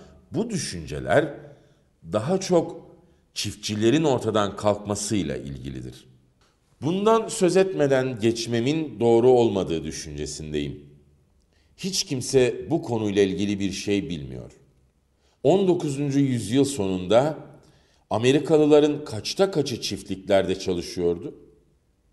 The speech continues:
Yüzde yirmi? Yüzde otuz? İnanın yüzde altmış ila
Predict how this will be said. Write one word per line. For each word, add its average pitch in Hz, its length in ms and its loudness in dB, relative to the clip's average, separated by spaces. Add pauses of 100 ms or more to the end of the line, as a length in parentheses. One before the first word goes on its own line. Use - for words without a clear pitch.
(160)
Yüzde 92 320 -2
yirmi? 110 440 -2 (500)
Yüzde 87 320 -8
otuz? 104 520 -2 (1000)
İnanın 117 640 0
yüzde 101 420 -2
altmış 101 600 0
ila 175 520 0